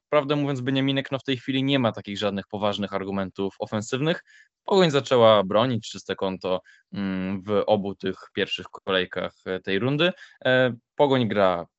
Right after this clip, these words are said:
u siebie, nie ma większych osłabień kadrowych. E, cóż, no, jakby był jakiś dramat też w drużynie, no to Kożokaru ewentualnie się też pod Jokera łapie, to z uśmiechem, bo oczywiście liczymy, że ktoś inny,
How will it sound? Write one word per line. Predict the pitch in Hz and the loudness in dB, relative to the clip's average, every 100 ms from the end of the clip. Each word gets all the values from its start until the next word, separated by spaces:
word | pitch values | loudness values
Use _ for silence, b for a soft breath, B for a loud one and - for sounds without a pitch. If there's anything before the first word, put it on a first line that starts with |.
| - | -8
u | 160 | -4
siebie, | - 156 131 127 120 - | 0 2 4 6 4 0
nie | 113 | 0
ma | 110 101 | 0 0
większych | 101 - 92 | -2 -6 -12
osłabień | 92 92 92 92 92 95 | -8 -4 -4 -4 -4 -6
kadrowych. | - 123 156 135 135 b b b - | -4 2 2 2 -2 b b b -4
E, | 127 131 131 - _ _ | 0 0 -2 -6 _ _
cóż, | - - - | -14 -10 -8
no, | 151 - _ | -8 -8 _
jakby | 110 127 143 131 | 4 4 6 4
był | 117 | 6
jakiś | 117 117 | 4 4
dramat | 107 113 120 117 | 2 4 4 0
też | 117 107 | -4 -6
w | |
drużynie, | 101 101 113 110 | -8 -2 0 0
no | |
to | 107 | -2
Kożokaru | 104 92 98 101 98 | -8 -10 -4 -2 0
ewentualnie | 95 95 95 95 | -2 -4 -4 -4
się | |
też | - - | -8 -10
pod | 104 92 | -8 -8
Jokera | 98 98 92 | -2 0 2
łapie, | 95 101 | 2 0
to | 95 95 B B - | -4 -4 B B -8
z | 113 | -4
uśmiechem, | 117 123 117 | -2 0 0
bo | 104 | 0
oczywiście | 107 113 117 | -2 -6 -4
liczymy, | 107 117 110 | -2 -2 -2
że | 104 | -2
ktoś | 117 127 | -6 -4
inny, | 160 120 | 0 0